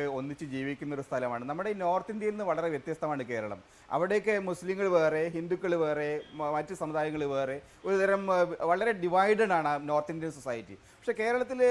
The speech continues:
സം-, കമ്മ്യൂണിറ്റിയിൽ ഒരു വില്ലേജിൽ തന്നെ ആ, ആ, ഓരോ അയൽവക്കത്തും ഹിന്ദുവും ക്രിസ്ത്യനും, ആ, മറ്റ്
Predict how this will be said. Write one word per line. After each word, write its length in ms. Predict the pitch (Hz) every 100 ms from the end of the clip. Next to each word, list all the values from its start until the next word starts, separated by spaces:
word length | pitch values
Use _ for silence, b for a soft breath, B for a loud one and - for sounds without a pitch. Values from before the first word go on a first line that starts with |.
| 240
സം-, 180 | 220 190 185
കമ്മ്യൂണിറ്റിയിൽ 540 | 190 190 190 196 180 175
ഒരു 100 | 190 202
വില്ലേജിൽ 380 | 175 185 185 190
തന്നെ 240 | 180 175 170 170 - 156
ആ, 40 |
ആ, 160 | 160 156 143
ഓരോ 200 | 160 185 214 190
അയൽവക്കത്തും 580 | 170 185 175 185 180 175 165 147 147
ഹിന്ദുവും 360 | 156 156 170 160
ക്രിസ്ത്യനും, 400 | 147 139 160 165 151 135 b b 147
ആ, 20 | 151 143
മറ്റ് 260 | 151 147